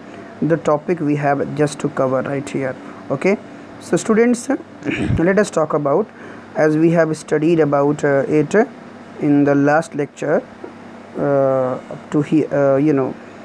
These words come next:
last, in the last lecture till here. Now, uh, till there, let's talk about the lecture from here. Okay, <clears throat> okay, let's see what exactly happened here in this, uh,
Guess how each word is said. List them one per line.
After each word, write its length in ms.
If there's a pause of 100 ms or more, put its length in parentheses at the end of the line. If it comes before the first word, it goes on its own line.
(1200)
last, 460
in 140
the 80
last 280
lecture 300 (680)
till 160
here. 320 (640)
Now, 220
uh, 360
till 160
there, 320 (260)
let's 260 (100)
talk 200
about 360 (120)
the 140
lecture 280
from 260 (140)
here. 160 (460)
Okay, 260 (640)
<clears throat> 340 (640)
okay, 280
let's 420
see 220 (500)
what 160
exactly 540
happened 440
here 320
in 220
this, 300
uh, 280